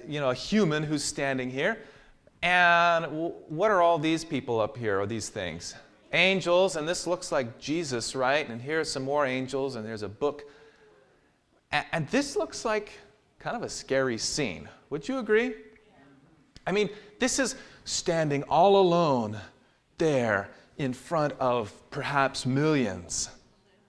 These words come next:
And we're just by ourselves standing there. And unfortunately, I don't think that this is a very accurate biblical representation. And this has caused us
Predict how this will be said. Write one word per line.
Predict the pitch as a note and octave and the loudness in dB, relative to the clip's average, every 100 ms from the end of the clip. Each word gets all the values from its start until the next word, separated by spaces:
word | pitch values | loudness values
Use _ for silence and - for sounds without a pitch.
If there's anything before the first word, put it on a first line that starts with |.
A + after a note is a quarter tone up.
| _ _ _ _ _ - - | _ _ _ _ _ -20 -14
And | G#2 | -12
we're | F#2+ | -12
just | F#2 - B2+ A#2+ - | -12 -4 -4 -4 -6
by | G#2+ G2+ | -6 -6
ourselves | F2 E2+ - G2 E2+ D#2+ D#2+ | -8 -8 -8 -8 -10 -12 -14
standing | - - - - A2+ G#2 G2 F#2 | -14 -8 -10 -8 -8 -8 -10 -10
there. | F2 E2 - - - - | -10 -10 -12 -20 -8 -2
And | G#3 | -2
unfortunately, | G#3 - C#4+ - F#3+ F3 - | -2 -4 -6 -6 -4 -4 -4
I | F#3+ | -2
don't | C4+ A#3+ | -2 -4
think | - G#3+ | -6 -6
that | G3+ - | -6 -4
this | G3+ - | -4 -2
is | F3 | -2
a | F3 | -4
very | C#3 F3 F3+ E3 - - - | -4 -2 0 -2 -4 -14 -8
accurate | F3 F#3 - E3 D#3 A2+ | -6 -6 -4 -2 -2 -2
biblical | D#3+ D3+ D#3 - C#3+ | -2 -2 -6 -6 -6
representation. | B2+ B2+ C3+ A#2 A#2 G#2+ - G#2 - - D#2 - - _ _ _ _ _ _ _ _ _ _ _ _ _ | -4 -6 -10 -8 -8 -8 -10 -10 -10 -12 -14 -20 -20 _ _ _ _ _ _ _ _ _ _ _ _ _
And | E3 D3+ | -4 0
this | A#3 A#3 | 0 4
has | A#3 - | 4 4
caused | - D3+ G3+ G#3 - | -4 0 0 0 -4
us | E3+ C3 - | -2 -2 -4